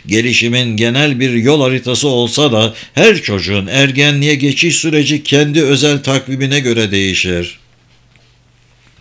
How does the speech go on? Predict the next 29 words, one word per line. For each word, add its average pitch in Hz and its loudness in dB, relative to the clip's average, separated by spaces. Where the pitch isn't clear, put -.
Doğuştan 190 4
gelen 95 0
bir 151 -2
takım 101 -2
genetik 120 -2
özellikler 92 -2
ve 120 2
hamilelik 135 0
döneminden 139 -2
başlayarak 92 -2
başta 107 0
annenin, 101 0
sonra 131 0
ailenin 110 0
sosyoekonomik 139 -2
koşulları 107 -2
ve 143 0
kişinin 160 2
yaşadığı 147 0
çevresel 139 0
koşullar 107 -4
kişiden 139 -2
kişiye 107 -2
değiştiği 131 0
ölçüde 104 0
gelişim 139 0
takvimi 139 -2
de 139 -2
farklılaşır. 101 -2